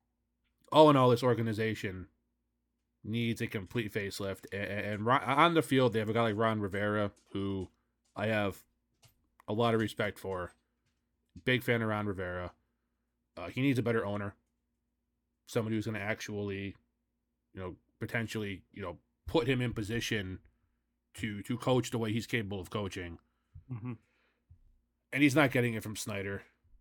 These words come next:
Speaker 1: Um, so there would need to be twenty-four votes against Snyder to essentially force him to sell the team out of ownership. And, uh, from the looks of it,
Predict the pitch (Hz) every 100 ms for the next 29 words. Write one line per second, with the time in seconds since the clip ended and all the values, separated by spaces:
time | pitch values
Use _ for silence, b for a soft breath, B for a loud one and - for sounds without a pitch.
0 | _ - 107 104 101 98 _ _ - -
1 | - _ - 127 123 117 - _ _ _
2 | _ _ _ - 117 156 156 185 165 131
3 | 151 110 101 - - 143 151 - 131 127
4 | 113 110 101 - - 101 120 113 - 113
5 | 98 85 82 _ _ _ _ - 110 104
6 | 101 117 117 107 - 120 110 - 101 107
7 | - 98 92 95 98 85 90 76 87 87
8 | - 82 - - - _ b b b b
9 | b _ _ - 113 117 113 107 104 98
10 | - - _ _ _ _ _ _ _ _
11 | - 165 170 165 151 170 160 156 131 85
12 | 82